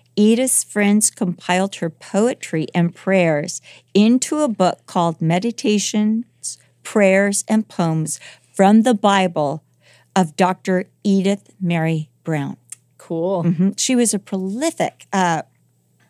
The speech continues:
Speaker 1: poet.
Speaker 2: Hmm.
Speaker 1: And, um, I read one of her poems, and it was really, really, um, beautiful. But she would write her poems not only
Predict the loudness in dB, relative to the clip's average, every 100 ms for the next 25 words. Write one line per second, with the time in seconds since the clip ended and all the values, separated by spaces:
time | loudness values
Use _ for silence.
0 | _ _ _ _ -14 -2 -2 -2 _ _
1 | -10 -10 -10 -18 -20 -20 -12 0 4 4
2 | 2 0 -4 -4 -6 -10 _ -2 0 4
3 | 2 4 2 2 -2 -2 -4 -2 -4 -6
4 | -6 -8 -6 -6 -8 -16 _ -16 -10 -4
5 | -2 0 0 -2 -6 _ -18 -8 -2 0
6 | 0 -6 -8 -4 -4 -4 -4 0 0 0
7 | -4 -6 -6 -2 0 0 0 -4 -4 -6
8 | -8 -6 -2 -2 -2 -2 0 0 0 -2